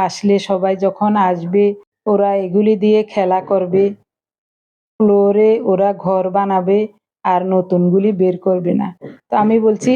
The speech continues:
"এটা কোনো কাজের কথা হলো?" আমি, আমার খুব হাসি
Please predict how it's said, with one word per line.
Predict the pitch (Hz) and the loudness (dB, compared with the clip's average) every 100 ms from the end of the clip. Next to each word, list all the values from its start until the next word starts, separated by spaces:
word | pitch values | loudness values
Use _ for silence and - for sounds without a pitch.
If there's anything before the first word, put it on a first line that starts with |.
| 226 | 2
"এটা | 214 220 | 0 -2
কোনো | 226 226 254 | 0 0 0
কাজের | 240 202 196 | 0 0 -2
কথা | 185 190 190 233 | -2 -4 -2 0
হলো?" | 254 247 254 220 - _ _ _ | 2 2 0 -2 -10 _ _ _
আমি, | 190 202 - | 0 0 0
আমার | 208 202 240 | 0 0 -2
খুব | 233 262 262 | -2 -2 -2
হাসি | - 220 208 - | -2 -2 -2 0